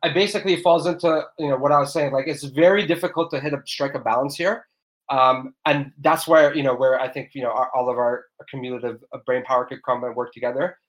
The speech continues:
to solve for it. But I think for the most part, in order, like, the, the current Sparring Council, the way it is,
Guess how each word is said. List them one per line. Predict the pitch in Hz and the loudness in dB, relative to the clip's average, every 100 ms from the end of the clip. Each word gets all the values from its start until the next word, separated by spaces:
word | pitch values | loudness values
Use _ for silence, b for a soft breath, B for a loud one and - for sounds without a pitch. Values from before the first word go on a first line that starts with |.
| _ | _
to | 131 | -12
solve | - 143 156 | 0 2 2
for | 127 117 | 0 -2
it. | |
But | 147 | 0
I | 156 | 2
think | 156 190 - - _ _ _ - | 2 -2 -2 -10 _ _ _ 0
for | 233 | 4
the | |
most | 196 175 - | 6 6 4
part, | 165 151 - _ _ _ _ 180 | 4 2 0 _ _ _ _ -2
in | 185 185 | 2 4
order, | 196 220 180 | 6 6 4
like, | 170 - | 0 0
the, | 175 | -2
the | 180 | -2
current | 180 - 226 254 - | -2 0 0 0 -6
Sparring | - 160 160 | -4 -2 -2
Council, | 151 139 143 | -2 -6 -4
the | 135 | -2
way | 135 | -2
it | 123 | -2
is, | 127 175 | -4 -6